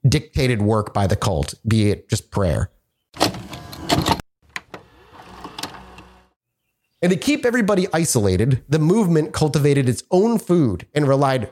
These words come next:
very little on food from the outside world. We know their staple foods included bananas, sweet and Irish potatoes, pumpkins, beans, and corn.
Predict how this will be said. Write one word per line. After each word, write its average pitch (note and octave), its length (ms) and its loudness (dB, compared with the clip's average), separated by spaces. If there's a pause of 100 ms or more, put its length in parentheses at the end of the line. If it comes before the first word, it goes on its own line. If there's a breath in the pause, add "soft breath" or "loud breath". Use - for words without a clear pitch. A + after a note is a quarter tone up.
very D#3 540 4
little F#3+ 360 4
on A2+ 140 4
food C3+ 320 2
from C#3 160 4
the C3 100 4
outside G#2 420 0
world. C3+ 500 2 (520)
We D3 120 2
know D#3+ 160 4
their E3+ 120 4
staple A3 500 0
foods B2 320 2
included A2+ 460 2
bananas, A2+ 720 0
sweet - 360 0
and D3 80 0
Irish C3 340 0
potatoes, E3+ 680 0 (220)
pumpkins, F3+ 600 0
beans, C#3+ 720 0 (140)
and D3+ 140 0
corn. G#3+ 380 2